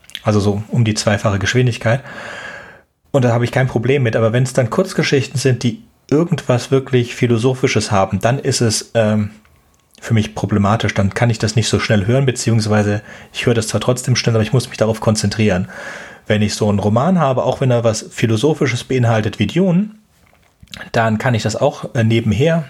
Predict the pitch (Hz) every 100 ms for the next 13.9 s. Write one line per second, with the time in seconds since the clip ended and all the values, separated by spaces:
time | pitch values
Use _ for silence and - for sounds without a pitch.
0 | - 127 113 107 104 107 101 - - 104
1 | - - - 160 131 113 107 113 104 104
2 | 107 95 92 95 95 - - - - -
3 | - - 110 101 127 135 - 123 110 110
4 | 107 107 110 101 101 - 165 - 135 131
5 | 156 - - 117 107 123 123 - - 120
6 | - 107 107 - - 120 - - - -
7 | - - 104 - - - - 127 123 -
8 | 117 113 - 113 - 127 135 127 98 98
9 | - 107 147 135 123 104 - 107 107 101
10 | 151 170 127 170 - - - 107 110 -
11 | - 110 110 110 - 107 110 107 - -
12 | 104 104 107 110 101 - - - - _
13 | _ _ - 123 127 - 117 - -